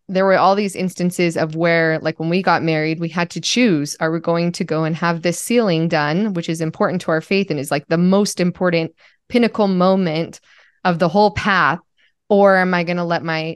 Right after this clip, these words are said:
dad be able to see me get married? And we chose the church, and I still regret that. But it's one of those things that it felt like in that moment, like, I had to choose God and my faith over my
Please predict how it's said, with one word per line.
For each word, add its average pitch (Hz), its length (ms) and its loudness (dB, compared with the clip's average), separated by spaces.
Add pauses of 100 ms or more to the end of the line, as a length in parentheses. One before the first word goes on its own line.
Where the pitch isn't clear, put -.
dad 160 520 0 (200)
be 180 140 0
able 165 200 0
to 170 120 -8
see 170 180 -6
me 160 200 -2
get 151 120 0
married? 151 460 -4 (480)
And 180 120 0
we 226 100 2
chose 214 280 2
the 180 120 -2
church, - 480 -6 (340)
and 196 140 2
I 190 80 2
still 175 680 0 (120)
regret 180 360 0
that. - 200 -2 (600)
But 180 440 2
it's 190 280 0
one 175 140 2
of 170 140 0
those 170 200 2
things 202 300 2
that 165 160 2
it 160 180 -2
felt 175 200 0
like 175 180 0
in 175 120 2
that 175 120 0
moment, 170 400 0
like, 165 300 -2
I 170 160 2
had 180 240 -2
to 165 60 -4
choose 160 340 -4
God 160 440 2
and 160 140 -2
my 160 180 0
faith 151 440 -4
over 156 560 0 (340)
my 160 440 -2